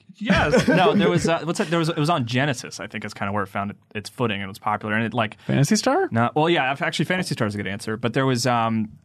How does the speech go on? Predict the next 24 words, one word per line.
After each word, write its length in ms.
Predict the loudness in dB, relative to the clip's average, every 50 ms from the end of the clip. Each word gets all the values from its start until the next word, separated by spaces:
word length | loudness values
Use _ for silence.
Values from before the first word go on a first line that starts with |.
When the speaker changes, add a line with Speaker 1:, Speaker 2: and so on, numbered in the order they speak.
| _ _
Speaker 1:
Sha-, 260 | -8 -6 -2 -2 -2 -2 -4
Shadow. 1040 | -4 -4 -2 -2 0 0 2 2 2 2 2 2 2 2 2 2 2 0 0 0 -2 -4 -6
It, 160 | -8 -10 -10 -14 -16 -18 -18 -20 -18 _ -10 -10 -10 -10 -6 _
they, 120 | 0 0 0
they, 320 | 2 2 2 2 2 0 -4 _ -2
they 180 | 0 2 4 4
made 240 | 4 4 4 4
an, 160 | 2 0 0 2 0
a, 120 | 0 0 -2 -2 _
a 240 | 2 2 2 2 0 0
first-person, 540 | 0 0 0 2 0 -2 0 2 2 2 2
sh-, 140 | 0 -2 -2
uh, 180 | 0 0 0 0
competitive 460 | -2 -2 0 0 2 2 2 0 -2 -6 -10 -20 _ _ _ -2
first-person 420 | 2 2 4 4 4 4 6 6
Speaker 2:
Oh, 60 | 4
Shadowrun. 220 | 4 4 0 -2 -4
Speaker 1:
sh-, 140 | -2 -2 0
Shadowrun. 480 | 0 0 -2 -4 -8 -10 -14 -16 -18 -16 _
There 180 | -4 -2 -2 0
we 80 | 0 2
go. 60 | 2 2 2
Speaker 2:
Okay. 180 | 0 -2 -4 -6
Speaker 1:
Yeah. 120 | -6 -6